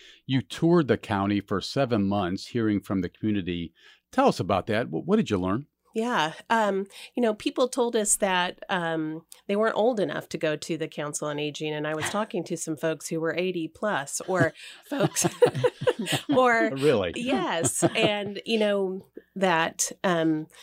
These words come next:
Speaker 2: they just felt that it wasn't inclusive of, of everyone, um, that we could be serving. So, um, they told us they thought our logo was old and dated. So we really just looked at,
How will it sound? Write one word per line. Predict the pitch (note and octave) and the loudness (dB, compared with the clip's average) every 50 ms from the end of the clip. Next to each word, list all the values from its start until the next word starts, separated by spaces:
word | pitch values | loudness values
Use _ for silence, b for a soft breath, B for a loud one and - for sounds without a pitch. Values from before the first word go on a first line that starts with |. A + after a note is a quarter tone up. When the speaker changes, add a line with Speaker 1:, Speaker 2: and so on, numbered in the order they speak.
| B B B - | B B B 0
Speaker 2:
they | F#3+ F#3+ F3+ | 2 2 2
just | F3+ - G3+ G3 F#3+ - - | 4 2 2 4 4 4 4
felt | - G3+ G3 G3 - | 4 4 4 4 2
that | F#3 F3+ | 2 2
it | E3 - | 2 2
wasn't | F3+ F#3 F#3 F#3 F#3 E3+ | 2 2 2 4 4 4
inclusive | D#3+ D#3+ D#3+ - - A#3 A3 - - F3+ D#3+ D#3+ D#3 D#3+ | 4 4 2 0 -2 -2 0 0 2 4 4 4 4 2
of, | D#3+ D#3 D#3+ D#3 D#3 D#3 - - - | 4 4 4 2 0 -4 -8 -6 -4
of | E3+ D#3+ E3 | -4 -2 0
everyone, | E3 E3 - D#3+ D#3+ D3+ D3+ D#3 D3+ D3+ D3+ D3+ D3+ - - - | -2 -2 -2 -2 -2 0 0 0 0 0 -2 -2 -2 -4 -2 -2
um, | E3 D#3 D#3 D#3 D3+ D3+ | -2 0 0 -2 -2 -4
that | D#3 - - | -4 -4 -4
we | D#3+ D#3 | -4 -6
could | D3 - - C4+ C4+ C4+ - | -6 -4 -2 -2 -2 -2 -4
be | F3 - D3+ | -6 -6 -6
serving. | - - E3 E3 E3+ E3+ E3 E3 E3 E3 D#3 | -6 -4 -4 -4 -2 -2 -4 -2 -2 -2 0
So, | - - F#3+ F3 E3 E3 E3 D#3+ B B B B B B - | 0 2 2 4 4 4 2 0 B B B B B B 0
um, | - F#3 E3+ E3+ - - - _ - | 2 4 4 2 0 -2 -6 _ -2
they | G3 G3 G3 F#3 | 0 0 2 0
told | F#3+ - G#3 F#3 F#3+ | 0 0 0 2 2
us | F#3 F#3 - | 2 2 0
they | - - F3+ E3+ | 0 0 0 0
thought | E3+ F3+ E3+ E3+ E3 | 2 0 0 2 2
our | E3 D#3+ D#3+ | 2 2 2
logo | E3 F3+ G3+ G#3+ G#3+ F#3 F#3 D3+ C#3+ C#3+ | 2 4 4 4 4 4 2 2 2 0
was | D3+ D3+ D3 C#3+ D#3 | -2 -4 -4 -4 -4
old | D3+ D3+ D3+ C#3+ | -4 -2 -2 -4
and | D3 D3 C#3+ | -4 -4 -6
dated. | C#3+ C#3+ D3 D3+ - C#3 C3 - - | -6 -6 -8 -6 -6 -6 -2 0 0
So | - - E3 D#3 | 2 2 0 0
we | D#3 D#3 D#3+ | 0 -2 -4
really | E3+ F#3 G3 F#3+ F#3 F3 | -4 -2 -2 -2 -2 0
just | - F#3 E3 D3+ - - F#3 | 0 0 -2 -2 -2 -2 0
looked | F#3 F3 - - F#3+ | -2 -2 0 -2 -2
at, | E3 D#3 D#3 - - | 0 0 0 -2 -4